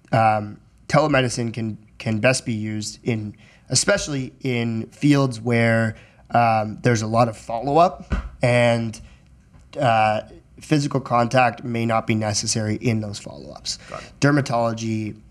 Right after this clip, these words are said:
Speaker 1: is, is one of them.
Speaker 2: Yes.
Speaker 1: Um, and, and mental health, uh, is certainly, uh, certainly one of them. Um, in fact, uh, with cognitive behavioral therapy, uh, it can be proven, it, it has been proven that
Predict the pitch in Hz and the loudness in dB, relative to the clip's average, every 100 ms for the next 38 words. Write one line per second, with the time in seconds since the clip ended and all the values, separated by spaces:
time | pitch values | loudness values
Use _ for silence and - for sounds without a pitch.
0 | - 113 107 107 101 - 156 107 110 107 | -10 -4 -2 -2 -4 -8 -10 -8 -6 -6
1 | 101 - - - - 78 - 117 113 107 | -8 -14 -16 -16 -12 -8 0 2 2 0
2 | 107 110 - 123 110 110 107 - 117 110 | -6 -12 -6 0 2 2 -2 -4 -4 -2
3 | 113 127 127 113 113 110 - - - - | -2 -2 -2 -2 -2 -2 -6 -16 -20 -20
4 | - - _ - 107 101 85 - 90 120 | -20 -20 _ -12 -8 -8 -10 -14 -10 -6
5 | - - 120 - 113 107 104 110 113 110 | -4 -4 -4 -8 -14 -12 -14 -16 -16 -16
6 | 101 95 - - 135 143 135 113 113 - | -16 -20 -20 -8 0 2 2 -2 -10 -14
7 | - - 110 131 - - 120 117 120 127 | -18 -18 -16 -16 -14 -6 -2 -2 -4 -6
8 | 110 139 123 113 - - _ _ _ - | 0 4 4 2 -6 -20 _ _ _ -2
9 | 113 110 110 120 107 - 139 139 123 117 | 2 2 0 -2 -2 2 2 2 -2 -2
10 | 113 113 113 107 117 113 110 113 110 104 | -2 -2 -2 -4 0 0 0 -2 -4 -6
11 | - _ _ - 117 117 107 - 135 135 | -20 _ _ -4 0 0 -2 -6 2 4
12 | 127 131 120 117 110 - - 127 131 120 | 4 4 2 2 0 -4 -4 0 2 2
13 | 147 131 117 117 113 113 110 110 | 2 -2 -8 -8 -4 0 0 -2